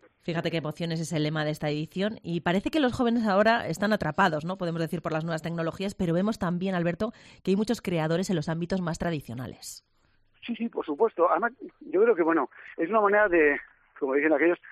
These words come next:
Speaker 2: de redescubrir a los clásicos, ¿no? Eh, la pintura siempre va a ser pintura, pero obviamente una cultura llevada a cabo por un joven de diecinueve años no va a ser igual que un, una cultura clásica que se acer-, eh, se, se acercaba a estas manifestaciones artísticas,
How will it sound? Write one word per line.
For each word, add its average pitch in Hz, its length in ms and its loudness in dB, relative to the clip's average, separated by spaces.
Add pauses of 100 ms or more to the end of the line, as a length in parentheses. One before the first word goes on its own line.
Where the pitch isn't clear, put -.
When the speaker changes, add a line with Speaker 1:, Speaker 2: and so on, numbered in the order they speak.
(160)
Speaker 2:
de 147 100 0
redescubrir 151 460 2
a 196 60 6
los 156 160 2
clásicos, 139 480 0
¿no? 170 180 -2 (380)
Eh, 127 240 4
la 120 100 2
pintura 160 340 2
siempre 143 260 -2
va 113 60 2
a - 40 -8
ser 113 100 -4
pintura, 113 420 -2 (140)
pero 131 220 2
obviamente 165 560 2 (260)
una 165 220 2
cultura 170 340 4
llevada 156 240 4
a 156 40 -4
cabo 160 220 4
por 147 140 2
un 143 100 -2
joven 156 380 2
de 113 220 -4
diecinueve 151 440 2
años 170 320 4 (380)
no 143 140 2
va 147 60 4
a - 40 -6
ser 165 140 2
igual 160 280 6
que 139 320 6
un, 135 560 -2
una 147 200 0
cultura 147 400 0
clásica 160 520 0 (320)
que 131 160 -2
se 135 120 -4
acer-, 135 200 2 (300)
eh, 120 100 -2
se, 123 140 -10
se 143 80 0
acercaba 147 580 2 (340)
a 135 120 4
estas 156 220 2
manifestaciones 151 680 2
artísticas, 160 520 0